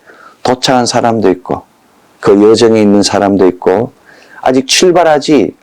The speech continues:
않은 사람도 있습니다. 그러나 목적지에 도착한 사람도, 여정에 있는 사람도,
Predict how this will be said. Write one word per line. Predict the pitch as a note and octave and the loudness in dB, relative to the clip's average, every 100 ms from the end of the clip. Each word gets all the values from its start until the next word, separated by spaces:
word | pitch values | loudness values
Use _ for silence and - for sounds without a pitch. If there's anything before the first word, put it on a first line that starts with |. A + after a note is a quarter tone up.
| - | -6
않은 | A#2 A2+ | -2 -2
사람도 | G#2 G2+ G#2 A#2 | -2 -2 -2 0
있습니다. | B2 - - - - - - _ _ _ _ _ _ _ _ _ | -2 -2 -2 -2 -4 -10 -16 _ _ _ _ _ _ _ _ _
그러나 | - G#3 A2 F#3 - _ _ _ - - - - | 0 2 2 0 -2 _ _ _ -20 -20 -12 -2
목적지에 | D#3 F3+ - G3 - G3 | 0 0 -2 -2 0 0
도착한 | D3+ D3 E3 D#3 | 0 -2 0 -2
사람도, | C#3 B2 A2 G#2+ E2+ - _ _ _ _ _ _ _ _ _ _ _ _ _ _ - | -2 -2 -2 -2 -4 -6 _ _ _ _ _ _ _ _ _ _ _ _ _ _ 0
여정에 | A#2 A#2 A#2+ | 2 4 4
있는 | A2+ G#2+ | 4 2
사람도, | G#2 G#2+ G#2 G2+ F#2+ G#2 D3+ | 0 0 0 0 0 0 -4